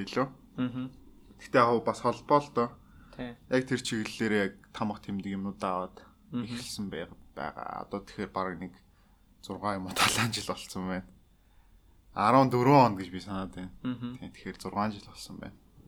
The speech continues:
Speaker 2: Тэгээ 6 жилийн хугацаанд хамгийн эхлээд бол ууха documentary гарч ирсэн.
Speaker 1: Аа.
Speaker 2: Documentary-ийн дараа New Riders уу?
Speaker 1: Тий.
Speaker 2: Тий.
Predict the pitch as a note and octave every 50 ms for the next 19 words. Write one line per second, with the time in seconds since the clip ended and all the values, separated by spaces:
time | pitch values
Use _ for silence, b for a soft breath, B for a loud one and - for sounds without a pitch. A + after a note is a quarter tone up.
0 | - - - - - C#3+ C3+ C3 C3 - D3 D3 D#3+ E3 E3+ E3 C#3+ C3 - D3
1 | C3+ C3 - - - C#3 C3 B2+ B2+ - - - - _ _ - C3+ C3 C3 C3
2 | C#3+ D#3+ E3+ D3+ D3+ - C#3 - C#3 A#2+ C3 C3+ D3 C#3+ - C3+ B2 A#2 - C3+
3 | C#3 C3+ - C3 B2 - - A2+ A2 A2+ A2+ - - _ G3 - - B2+ A#2+ -
4 | - B2+ - - - B2 B2+ B2+ - _ _ _ - G#2 F#2 F#2+ G2 G2 G2 F#2+
5 | - - _ - C3+ C#3 C#3 C#3 C3+ B2+ C3 C3 B2 A#2 A#2+ A#2 A#2 A2+ A2+ A2+
6 | A2+ - - - _ _ - C3+ C3+ C3 C3 A#2+ A#2 A2+ - - - - A#2 A2
7 | - - - _ _ _ _ _ _ _ _ _ _ _ _ _ _ _ _ _
8 | _ _ _ _ _ _ _ _ _ - B2+ C3 B2 A#2+ A2 F#2+ A2 C3 B2+ A#2+
9 | A#2+